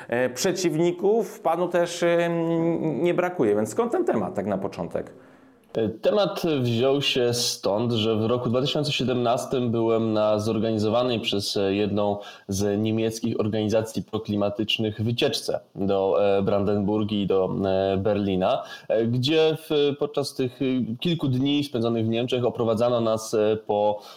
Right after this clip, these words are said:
Speaker 2: e, takich, e, lokalizacjach mających udowadniać, jak dobrą transformacją jest Energiewende. E, i pomimo tego, że organizatorzy naprawdę starali się przekonać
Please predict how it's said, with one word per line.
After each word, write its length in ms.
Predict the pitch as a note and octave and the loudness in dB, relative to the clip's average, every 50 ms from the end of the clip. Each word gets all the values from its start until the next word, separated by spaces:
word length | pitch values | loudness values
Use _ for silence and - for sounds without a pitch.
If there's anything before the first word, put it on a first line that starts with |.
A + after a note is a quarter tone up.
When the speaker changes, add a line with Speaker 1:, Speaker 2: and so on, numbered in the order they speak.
| - - - - | -20 -14 -8 -4
Speaker 2:
e, 280 | G#2 G#2 G#2 G#2 G2 | 0 2 2 2 2
takich, 520 | F#2+ - - F#2+ - - A2 G2 - - A2+ | 0 -2 -4 -4 -2 -2 -6 -4 -4 -2 0
e, 180 | G#2 G#2 G2 F2+ - | 0 2 0 0 0
lokalizacjach 840 | G#2+ A2 A2 A#2+ A#2 D3+ C#3+ C#3 C3+ B2+ D#3+ F3+ F3 F3 D#3 D#3+ D#3 | 0 0 0 0 0 0 0 0 2 2 2 2 2 2 -2 -2 0
mających 360 | C#3+ C3 C3 C3+ B2+ - C#3+ - - | 0 0 0 -2 -2 -6 -8 -6 -4
udowadniać, 760 | C#3 B2+ D3 C3 A#2+ C#3 C3+ C3 B2+ C3 B2+ B2 A#2+ - - | 0 0 2 2 4 2 2 2 2 0 0 0 0 0 -2
jak 360 | C3 B2+ A#2+ A#2 A#2+ A2+ - | 0 2 2 2 2 2 0
dobrą 320 | A2+ B2+ A#2 A2 B2 A#2+ A#2 | 0 0 0 0 0 -2 -2
transformacją 640 | A2+ A2+ A2 - - A#2 A2+ A2 G#2+ G#2+ - G#2+ | -2 -2 -4 -4 -2 -2 0 0 0 0 0 -2
jest 280 | G2 G#2 G#2 - - - | 0 -2 -2 -4 -4 -2
Energiewende. 800 | G#2+ F#2+ - G#2+ G#2+ G#2 G#2 G#2 G#2 A2 G#2 F#2+ E2+ D#2 - - - - - - - E3+ - | 0 2 2 2 2 0 0 0 0 0 0 0 0 0 -4 -6 -8 -8 -20 -18 -12 -6 -2
E, 280 | G#2 G#2 G#2 G#2+ G#2+ - - | 0 2 2 2 2 0 0
i 440 | - A#3+ B2 B2 B2+ - - - _ _ _ _ _ - | -2 -2 0 -2 -2 -4 -8 -14 _ _ _ _ _ -4
pomimo 360 | D#3+ C#3 F3+ A3+ A#3+ A3 G3 | -2 0 0 2 2 0 0
tego, 340 | - - F#3 F#3 E3 D#3+ C#3 | 0 0 0 2 2 2 2
że 420 | B2 A#2+ B2 A2+ G#2 G2 F#2+ F#2+ - - - - - | 2 2 2 4 4 2 2 -2 -6 -6 -8 -6 -4
organizatorzy 800 | - - - - A#2 A2+ A#2 A2+ A2+ A2+ A2+ - E3+ D#3 B2+ B2 | -4 -4 -2 -2 -2 0 0 0 0 0 0 0 0 0 0 0
naprawdę 300 | A2+ G#2+ C3+ C3 B2 B2+ | 0 0 0 0 -2 -2
starali 460 | A#2+ - C3 A#2 C#3 C#3 C#3+ D3 C#3 | -2 0 0 4 4 4 4 2 0
się 120 | - - F#2+ | -2 -4 -4
przekonać 640 | - - G#2+ F#2 - F3 F3+ C3 D#2+ - - - E2+ | -2 -4 -4 0 0 0 2 0 0 -4 -6 -10 -8